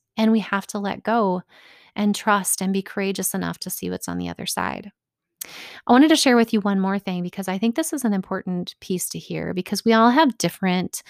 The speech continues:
views about, um, our bodies and about our health. And I often, oh, and in fact, anytime I do my balance message, I'm always sharing about the different, um,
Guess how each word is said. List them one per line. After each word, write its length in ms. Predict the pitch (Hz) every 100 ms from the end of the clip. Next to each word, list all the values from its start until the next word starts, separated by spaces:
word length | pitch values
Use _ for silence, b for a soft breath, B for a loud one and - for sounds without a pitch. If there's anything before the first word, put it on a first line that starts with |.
| B B B -
views 440 | 190 196 196 196
about, 560 | 180 170 170 165 170 - -
um, 480 | 190 - 196 196 220 -
our 120 | 180
bodies 720 | 175 233 233 226 226 214 208
and 80 | 185
about 300 | 175 170 170
our 160 | 170 185
health. 680 | - 226 208 202 202 - -
And 540 | 202 175 170 175 87 - B B B B B -
I 300 | 220 254 349 -
often, 560 | 190 180 - - - -
oh, 100 | 214
and 160 | 196 190
in 100 | 196
fact, 360 | 254 208 185 -
anytime 560 | 254 311 233 - - -
I 120 | 180
do 220 | 180 180
my 120 | 175
balance 420 | 165 170 214 175 -
message, 380 | 151 - - -
I'm 160 | 196 -
always 340 | 220 240 247
sharing 420 | - 180 175 175
about 480 | 170 165 160 156 196 _ _ _ -
the 60 | 196
different, 680 | 180 185 - 185 180 175 -
um, 460 | 202 160 - 185